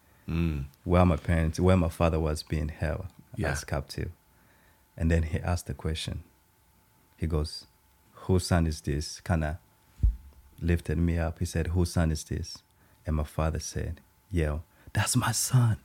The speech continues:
Speaker 1: Mm.
Speaker 2: That's when the man threw me through the window. As my father saw me being cast through the window, he caught me.
Speaker 1: Your
Speaker 2: And
Speaker 1: father
Speaker 2: he,
Speaker 1: caught you?
Speaker 2: he caught me.
Speaker 1: Wow.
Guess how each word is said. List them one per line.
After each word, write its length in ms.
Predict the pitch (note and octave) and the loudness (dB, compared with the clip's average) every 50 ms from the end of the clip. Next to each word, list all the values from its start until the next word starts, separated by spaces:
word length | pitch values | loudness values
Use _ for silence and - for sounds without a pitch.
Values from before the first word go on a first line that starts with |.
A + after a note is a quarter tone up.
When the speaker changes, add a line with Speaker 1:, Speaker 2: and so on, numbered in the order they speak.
| _ _ - | _ _ -6
Speaker 1:
Mm. 340 | F#2 F2 D#2 D2+ D2 C#2 C#2 C#2 - _ _ _ _ _ _ _ _ _ _ _ _ _ - - | -4 -2 -2 0 -2 -4 -6 -8 -14 _ _ _ _ _ _ _ _ _ _ _ _ _ -4 -4
Speaker 2:
That's 220 | F#2+ F2 - - | -4 -2 0 0
when 160 | F2+ E2+ E2 | 2 2 4
the 60 | D#2+ | 4
man 320 | D#2+ D#2+ E2 E2 D#2+ D#2+ - - - | 4 4 4 4 4 2 0 -4 -4
threw 160 | - F#2+ F2+ | -2 0 2
me 140 | F2 E2+ E2+ | 2 0 -2
through 240 | - - E2 E2 E2 | -2 -2 0 0 0
the 100 | E2+ E2+ | 0 -2
window. 380 | E2+ E2+ E2 D#2+ D#2+ D#2+ E2+ E2+ - - _ _ _ _ _ _ _ _ _ _ - | -2 -2 -2 -2 -2 -4 -6 -10 -12 -16 _ _ _ _ _ _ _ _ _ _ 0
As 160 | - F#2 E2+ | 2 2 2
my 140 | E2+ F2 F2 | 4 2 2
father 320 | E2+ - G2 F#2+ F2+ F2 F2 | 2 4 4 4 6 4 4
saw 160 | - G2 F2+ | 2 2 2
me 120 | F2+ F2 | 2 2
being 280 | E2+ E2 F2 E2+ E2+ - - | 0 0 0 -2 -2 -2 -8
cast 260 | - - E2+ F2 - | -2 -2 -2 -2 0
through 180 | - E2+ E2+ E2 | -2 0 0 0
the 80 | E2+ | 0
window, 360 | E2 E2+ F2+ F#2 F#2+ G2 G#2 G#2 - _ _ _ _ _ _ _ _ _ - | 0 0 0 0 0 -2 -4 -6 -8 _ _ _ _ _ _ _ _ _ -16
he 140 | - - - | -14 -14 -8
caught 280 | - - - - E2+ | -6 -2 -2 0 0
me. 160 | E2+ F2+ G2 - _ - _ _ _ _ _ _ _ _ _ _ _ _ _ _ _ _ _ - | -2 -4 -6 -8 _ -20 _ _ _ _ _ _ _ _ _ _ _ _ _ _ _ _ _ -2
Speaker 1:
Your 80 | G2 E2+ | 0 2
Speaker 2:
And 80 | E2 | 4
Speaker 1:
father 220 | F2+ G2+ F#2 E2+ D#2+ | 4 4 4 4 2
Speaker 2:
he, 60 | D2+ | 0
Speaker 1:
caught 280 | - - E2 C#2+ - B1 | 2 2 2 2 2 -2
you? 140 | C2+ C2 | -6 -2
Speaker 2:
he 100 | - G2 | 2 2
caught 320 | E2+ - - - D2 C#2 - | 0 2 0 -2 -2 -2 -2
me. 140 | - G2 - - - _ _ _ | -4 -6 -8 -12 -18 _ _ _
Speaker 1:
Wow. 280 | - A#1+ B1 B1+ B1+ | -6 -4 -4 -4 -4